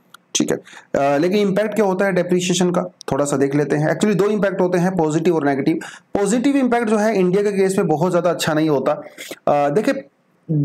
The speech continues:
rupee, अ, जब weak हो जाता है तो usually हमारा export increase हो जाता है, ठीक है, क्योंकि Indian सामान international market में सस्ता हो जाता है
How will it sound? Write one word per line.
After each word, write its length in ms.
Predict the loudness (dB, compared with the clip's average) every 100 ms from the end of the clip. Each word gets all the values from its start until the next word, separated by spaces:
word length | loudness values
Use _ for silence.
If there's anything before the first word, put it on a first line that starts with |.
| 0
rupee, 840 | 0 0 0 0 0 2 0 -2
अ, 260 | -4 -2 0 2 2 0 0
जब 380 | 0 -2 0 0
weak 240 | 0 0
हो 180 | 0 0
जाता 320 | 0 0 0
है 180 | -2 -4 -14 -10 -4
तो 60 |
usually 420 | 0 2 2 0 0
हमारा 340 | 0 0 0
export 600 | -2 -2 -2 -4 -4 -2
increase 360 | 0 0 0 0
हो 80 | 0
जाता 260 | 0 -2
है, 60 | -4 _ _ _ _ _ _ _ _ _ _ _ _ _ _ -2
ठीक 140 | 0
है, 260 | -2 -6 _ _ -4
क्योंकि 280 | -2 0
Indian 560 | 0 2 2 2 0 0
सामान 680 | -2 -2 0 2 0 -2 -2 -2
international 600 | 0 0 0 0 0 0
market 360 | 0 0 -2
में 140 | 0 0
सस्ता 400 | -2 -4 -2 -2
हो 100 | 0
जाता 320 | 0 0
है 40 | -4